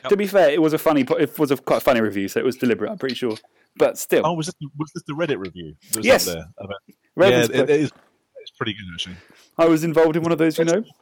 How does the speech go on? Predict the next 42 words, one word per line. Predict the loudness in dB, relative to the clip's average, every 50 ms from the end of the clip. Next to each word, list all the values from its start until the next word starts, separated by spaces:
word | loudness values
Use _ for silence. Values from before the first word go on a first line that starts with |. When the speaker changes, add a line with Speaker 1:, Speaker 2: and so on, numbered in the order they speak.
| -6 -4
Speaker 3:
about, | -4 -4 -4 -6
let's | -8 -10 -10
talk | _ -16 -18 -10
about | -6 -4 -4 -4 -2
Chaos | -2 -2 -2 -2 -4
Dwarves, | -6 -8 -8 -8 -6 -4
yeah? | -4 -4 -4 -6 -14 -20 -18 _ 0
Speaker 2:
Yes, | 0 0 0 0
that's | -4 -6 -2 0 2
it. | 0 0 -2 _ _ _ _ _ _ 2
Um, | 4 4 4 4 0 -4 -6 -10
Speaker 3:
Yeah. | -18 -20 _ _ _ _ _ _ _ _ _ _ _
Speaker 2:
for | -2 0 0
those | 2 2
of | 0
you | 0 2
who | 2
haven't | 0 0 0
checked | -2 -4 -2 0
it | 0
out, | 0 0 0 0
go | -2 -2
to | -2 -2 -2
the | -2 -2 -2 -4
Blood | -4 0 2 2 2 2 4
Bowl | 4 4 6 4 4 0 -2
subreddit | -4 -6 -4 -4 -2 -2 -4 -4 -4 -4
on | -4 -4 -2
Reddit. | -2 -4 -4 -8 -12 _ _ _ _ _ _ -10
There's | -10 -6
a | -2
great | 0 0 0 0
series | -2 -4 -4 -2 -2 -4 -6
called | -6 -8 -6 -4
the | -2 -2
Let's | -2 -2 -2 -4 -8 -20
Talk | -8 -2 -2 -2 -2 -2
About | -2 -4 -4 -4 -4 -8 -8
dot | -8 -8 -8 _ -8
dot | -8 -8 -6 _
dot | -2 -2 -2 -2 -2
series | 0 2 2 2 2 0 -2